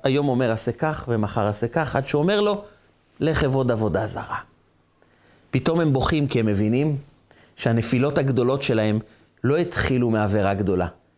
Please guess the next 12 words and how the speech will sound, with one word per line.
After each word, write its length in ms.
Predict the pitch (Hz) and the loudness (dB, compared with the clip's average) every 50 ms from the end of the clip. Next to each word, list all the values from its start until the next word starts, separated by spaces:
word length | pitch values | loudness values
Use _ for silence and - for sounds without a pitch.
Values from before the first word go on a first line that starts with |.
| _ _ _ _ _ _ | _ _ _ _ _ _
התחילו 380 | 120 - - - - 170 170 165 | -8 -6 -4 -4 0 0 0 0
מנפילות 540 | 151 147 143 139 139 - 143 151 151 - | 2 0 0 -2 -2 -2 -2 -2 -2 -4
קטנות, 540 | - - - - - 135 139 - - - - - _ _ _ _ _ _ _ _ - | -8 -6 -4 -2 0 0 -2 -4 -6 -10 -20 -20 _ _ _ _ _ _ _ _ -12
שלא 360 | - - - 135 127 139 147 | -8 -2 0 2 2 2 2
הענקנו 400 | 143 139 135 135 135 135 - 147 | 2 2 0 0 -2 -2 -2 0
להם 140 | 127 127 120 | 0 2 0
מספיק 340 | 120 117 - - 139 113 - | 0 -2 -2 -4 -4 -2 -2
משמעות. 640 | 123 117 - - - 113 113 117 113 117 - - - - _ _ _ _ _ _ _ _ _ - - - - - - | -2 -2 -2 0 0 0 2 0 0 -2 -6 -14 -16 -16 _ _ _ _ _ _ _ _ _ -20 -20 -20 -20 -10 -4
כי 100 | - 131 | 0 0
בחרנו 360 | 120 123 117 147 143 147 139 | 0 2 2 0 2 2 2
להתעסק 480 | 131 127 123 - 117 - - 143 - - | 2 2 0 -2 -4 0 -2 -2 0 0
בשולי, 540 | 120 120 113 - - 131 113 127 135 110 | 0 0 0 0 0 0 2 2 0 -2